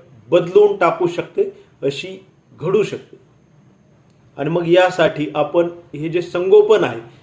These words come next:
हे अतिशय काळजीपूर्वक करणं आवश्यक आहे. सुज्ञ पालक म्हणून आपण आपल्या बालकाकडे खूप जास्त लक्ष देणं गरजेचं आहे, असं माझं मत आहे. आणि मग हे लक्ष देत असताना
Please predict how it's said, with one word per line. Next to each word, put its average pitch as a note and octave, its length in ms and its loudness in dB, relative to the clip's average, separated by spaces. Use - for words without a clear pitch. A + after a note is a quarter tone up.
हे F3 200 2
अतिशय A3 680 0
काळजीपूर्वक A#3+ 1080 2
करणं G#3+ 220 4
आवश्यक F#3 460 0
आहे. C#3 420 -2
सुज्ञ F#3+ 320 2
पालक F3 440 2
म्हणून D#3 320 -4
आपण D#3 340 0
आपल्या E3 300 -4
बालकाकडे D#3+ 720 2
खूप G#3+ 300 -10
जास्त - 420 -2
लक्ष A#3 260 2
देणं G#3 340 6
गरजेचं F3 380 2
आहे, D#3+ 140 0
असं D#3+ 240 -2
माझं D3 340 -6
मत F#3+ 240 -6
आहे. - 120 -20
आणि E3 180 2
मग G3 240 2
हे G3 160 6
लक्ष G3+ 280 0
देत G3+ 520 2
असताना E3 540 -2